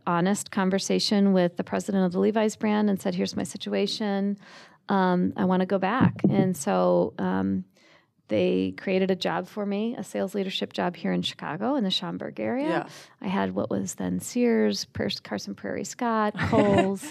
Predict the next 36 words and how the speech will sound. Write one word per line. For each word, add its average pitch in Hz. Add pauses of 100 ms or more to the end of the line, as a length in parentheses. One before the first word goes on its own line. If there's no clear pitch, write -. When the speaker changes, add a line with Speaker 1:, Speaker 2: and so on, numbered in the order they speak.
(460)
Speaker 1:
um, 196
a -
Speaker 2:
The -
Speaker 1:
bunch 202
Speaker 2:
brands 202
Speaker 1:
of 196
Speaker 2:
of -
my 190
youth, 170
Speaker 1:
Yeah, 294
Speaker 2:
yes. 339
Speaker 1:
right, 359
Speaker 2:
<laughs> 262
Speaker 1:
exactly, 196
yeah. 220 (400)
And, 214
um, 196
that 202
Speaker 2:
Well, 254
kudos 370
to 180
them 185
Speaker 1:
Yeah, 381
Speaker 2:
for 185
taking 175
care 165
of 127
you 139
in 139
Speaker 1:
thank -
Speaker 2:
that -
Speaker 1:
you. 240
Speaker 2:
way. 123
Yeah, 165
Speaker 1:
Yeah. 370
Speaker 2:
yeah. 185